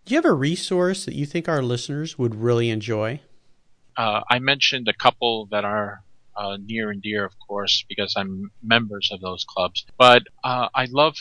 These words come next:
Speaker 2: Hemmings' website,
Speaker 1: Mm.
Speaker 2: also, uh, Old Cars Weekly. And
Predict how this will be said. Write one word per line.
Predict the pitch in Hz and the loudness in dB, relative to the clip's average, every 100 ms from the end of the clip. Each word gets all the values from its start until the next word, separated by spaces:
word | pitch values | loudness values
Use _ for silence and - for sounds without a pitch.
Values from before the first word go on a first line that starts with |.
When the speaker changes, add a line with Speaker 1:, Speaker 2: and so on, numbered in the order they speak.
| - | -2
Speaker 2:
Hemmings' | 139 135 135 127 - | 0 0 -2 -8 -6
website, | 101 101 - 98 98 98 - - | -4 -4 -2 0 0 -2 -8 -4
Speaker 1:
Mm. | 123 110 101 - | -4 -4 -8 -4
Speaker 2:
also, | 120 - 127 117 113 - - | 0 2 2 2 0 -4 -2
uh, | 113 104 | 0 2
Old | 135 131 123 | 2 0 -2
Cars | - 123 113 117 107 - | 4 4 4 0 -4 -4
Weekly. | 110 113 120 113 107 107 - - - - - | -6 -6 -2 -2 -2 -8 -18 -16 -12 -2 4
And | 156 | 4